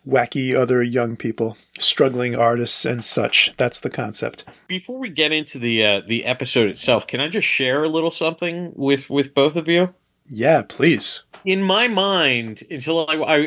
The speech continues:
Speaker 2: I watched this for the first time since the eighties, about
Speaker 1: <laughs>
Speaker 2: three or four months ago, and in my mind, I had this mixed up with the Family Ties proposed spinoff, The Art of Being Nick.
Speaker 1: Oh,
Speaker 2: in
Speaker 1: yeah.
Speaker 2: which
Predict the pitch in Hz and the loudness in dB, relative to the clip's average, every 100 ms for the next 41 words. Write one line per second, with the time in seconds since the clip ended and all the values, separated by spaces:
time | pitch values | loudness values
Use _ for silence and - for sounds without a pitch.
0 | 151 147 147 143 160 - 165 - 151 131 | 2 -2 0 0 0 -2 -8 -6 -6 -4
1 | 156 139 - 135 127 120 - 131 120 - | -2 -2 0 0 0 -2 -6 -6 -6 -12
2 | - 120 113 123 123 117 107 104 92 - | -6 -4 -2 0 -2 -2 -4 -6 -10 -14
3 | 135 120 117 110 - - - - 143 143 | -6 -2 0 0 -2 -2 -4 0 -2 2
4 | 143 139 143 117 117 120 135 107 98 95 | 0 0 -2 0 -2 -2 -4 0 0 -2
5 | - - - - 156 156 170 190 220 202 | -8 -20 -20 -6 -2 0 2 0 2 2
6 | 190 170 147 _ 160 175 185 180 135 120 | 2 2 -2 _ -2 -2 -2 -4 -4 -2
7 | 151 220 - - - _ _ _ _ 135 | 0 0 -4 -14 -18 _ _ _ _ -6
8 | 147 170 175 - 175 160 - 139 131 139 | 0 -2 -2 -2 0 0 -4 -20 -4 -2
9 | 131 - - _ 120 127 - 170 170 160 | -2 -4 -20 _ -14 -14 -2 0 0 -2
10 | 143 - 170 190 196 - - 147 139 127 | -6 0 2 2 0 -4 -8 -6 -2 -2
11 | 117 110 - - 135 117 113 113 - 123 | -4 -8 -16 -8 -4 -2 -2 -6 -6 -8
12 | - 147 143 143 110 131 110 110 127 165 | 0 2 2 0 -2 0 0 -4 -6 0
13 | 127 92 - _ _ _ - - 151 151 | 0 0 -12 _ _ _ -20 0 2 4
14 | 160 196 175 117 - - | 4 4 4 2 -2 -4